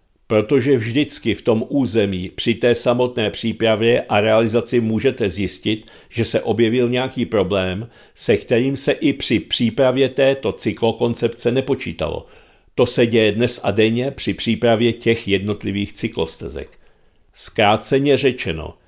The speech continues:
jestli je váš pozemek nezbytně nutný pro ochranu investice na páteřní cyklostezce a kraj ho vykoupí bez dalších otázek za osminásobek ceny,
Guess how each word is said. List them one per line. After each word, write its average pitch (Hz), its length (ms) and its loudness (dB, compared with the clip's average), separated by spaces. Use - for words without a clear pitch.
jestli 101 340 0
je 123 60 4
váš 123 240 2
pozemek 120 540 0
nezbytně 113 520 -2
nutný 117 460 -2
pro 113 180 0
ochranu 110 480 2
investice 113 640 -2
na 117 120 2
páteřní 107 580 0
cyklostezce 107 920 -2
a 101 100 -2
kraj 120 300 0
ho 110 140 2
vykoupí 117 580 0
bez 104 240 -2
dalších 101 520 -2
otázek 107 560 2
za 104 180 -2
osminásobek 104 800 -2
ceny, 110 400 -2